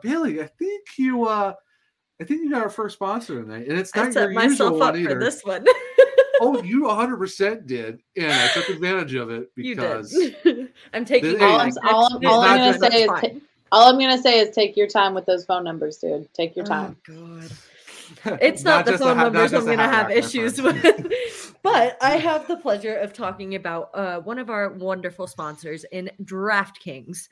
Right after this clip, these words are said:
Speaker 2: The N F L season is going strong, and DraftKings Sportsbook is hooking up new customers up with an offer that's even stronger. Bet five bucks on any game this week to score two hundred dollars instantly in bonus bets.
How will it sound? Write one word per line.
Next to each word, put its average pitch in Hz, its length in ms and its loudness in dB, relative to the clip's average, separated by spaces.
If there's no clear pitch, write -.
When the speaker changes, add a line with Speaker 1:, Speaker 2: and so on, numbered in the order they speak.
Speaker 2:
The 254 140 0
N 339 120 0
F 381 120 -4
L 285 120 -2
season 233 400 -8
is 190 180 -8
going 170 360 -8
strong, 131 420 -12
and 175 140 -8
DraftKings 233 520 -4
Sportsbook 175 480 -8
is - 120 -12
hooking 185 320 -10
up 160 140 -8
new 233 220 -4
customers 190 640 -6
up 156 200 -12
with 165 120 -12
an 160 160 -10
offer 165 300 -6
that's 151 260 -12
even 190 280 -6
stronger. 120 500 -16
Bet 208 280 -4
five 262 300 2
bucks 185 300 -4
on 180 160 -6
any 196 220 -4
game 165 200 -6
this 160 200 -14
week 151 320 -12
to 185 100 -12
score 147 280 -10
two 254 340 -8
hundred 262 300 -8
dollars 170 380 -6
instantly 170 680 -8
in 185 180 -4
bonus 147 340 -10
bets. - 400 -18